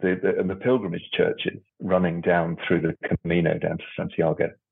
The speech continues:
And that was one of the areas of study. In fact, I think I wrote a paper on it at the time. I can, I remember nothing about it.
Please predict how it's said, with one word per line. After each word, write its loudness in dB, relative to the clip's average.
And 0
that 2
was -4
one 2
of 0
the 2
areas 0
of -10
study. 2
In 0
fact, 0
I -4
think 0
I 4
wrote 2
a -14
paper 0
on 2
it 0
at -10
the -8
time. 0
I 2
can, 0
I 4
remember 2
nothing 2
about 0
it. -2